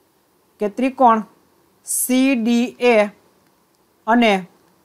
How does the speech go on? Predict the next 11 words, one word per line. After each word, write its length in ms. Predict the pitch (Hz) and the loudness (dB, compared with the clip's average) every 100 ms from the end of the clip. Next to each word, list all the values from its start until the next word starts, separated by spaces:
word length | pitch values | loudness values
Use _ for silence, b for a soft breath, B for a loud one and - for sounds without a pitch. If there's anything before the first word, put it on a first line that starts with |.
| _ | _
અને 240 | 220 233 202 190 - | -2 0 -2 -4 -8
ત્રિકોણ 480 | 247 247 214 202 190 _ _ _ _ _ _ _ _ _ _ _ _ _ _ _ _ _ _ _ _ _ - | -4 2 2 2 -4 _ _ _ _ _ _ _ _ _ _ _ _ _ _ _ _ _ _ _ _ _ -4
એ 240 | 214 262 | 0 2
બી 360 | 233 214 233 226 | 0 -2 -2 -2
સી 380 | - - 269 254 | -4 -2 2 4
માં, 240 | 196 165 - _ _ _ _ _ _ _ _ _ _ _ _ - | 2 0 -6 _ _ _ _ _ _ _ _ _ _ _ _ -20
સી 280 | - 247 254 | -8 -2 -2
ડી 300 | 226 240 - | 0 -2 0
એ 160 | 240 240 | 2 4
અને 240 | 196 214 | 2 -2
ત્રિકોણ 400 | 202 214 247 247 | -6 -4 -2 -2